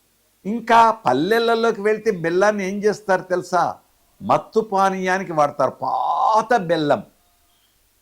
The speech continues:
పాత బెల్లం. అందుకే లో-, లోకంలో సామెతలలో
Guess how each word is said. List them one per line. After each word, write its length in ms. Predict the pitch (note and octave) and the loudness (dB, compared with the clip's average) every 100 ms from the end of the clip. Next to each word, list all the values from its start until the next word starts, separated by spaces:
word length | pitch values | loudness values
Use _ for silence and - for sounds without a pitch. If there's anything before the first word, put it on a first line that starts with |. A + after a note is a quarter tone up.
| _ _ _ _ _ _ - | _ _ _ _ _ _ -12
పాత 520 | A#2 - F3 G#3+ G#3+ | -10 -4 0 2 2
బెల్లం. 440 | A3+ D3+ D#3+ D#3+ G2+ _ _ _ - | 2 2 0 0 -2 _ _ _ -6
అందుకే 440 | D3 F#3 A#3 B3 | -4 -4 0 0
లో-, 520 | G#3 C#3+ D3 F#3 C#3+ | 0 0 2 4 2
లోకంలో 460 | C3+ F3 F#3 G3+ G3+ | 0 0 -2 -2 -2
సామెతలలో 960 | - A#2 D#3+ F#3 F#3 F#3 F#3+ G3+ A3 | -2 -4 -2 -2 0 2 2 0 -2